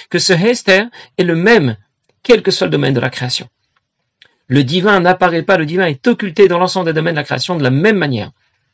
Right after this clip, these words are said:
Et c'est, euh, ce que nous allons reprendre dans le, dans, dans le Nimshal en, en disant que la volonté de Dieu, eh bien, c'est la même dans la Kavana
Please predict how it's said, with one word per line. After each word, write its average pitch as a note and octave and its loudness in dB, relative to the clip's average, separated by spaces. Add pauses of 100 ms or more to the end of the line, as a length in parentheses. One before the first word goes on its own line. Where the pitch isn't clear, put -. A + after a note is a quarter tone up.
(460)
Et A#2 -2
c'est, D#3 -2 (340)
euh, A2 -8 (120)
ce - -6
que C#3+ -6
nous C3+ 0
allons C3 -2 (120)
reprendre C3+ 0
dans A#2 -4
le, G#2+ -6
dans, A2 -10
dans A#2 -8
le A#2+ -4
Nimshal E3+ -2
en, B2 -2 (280)
en B2 -2
disant C#3 0 (240)
que D#3 0
la C3+ 4
volonté F#3+ 4
de F#3+ 6
Dieu, F#3 2 (200)
eh B2 0
bien, C#3+ 0
c'est F3 -2
la D#3 0
même E3+ 2
dans B2+ -2
la A#2 -4
Kavana D#3+ 0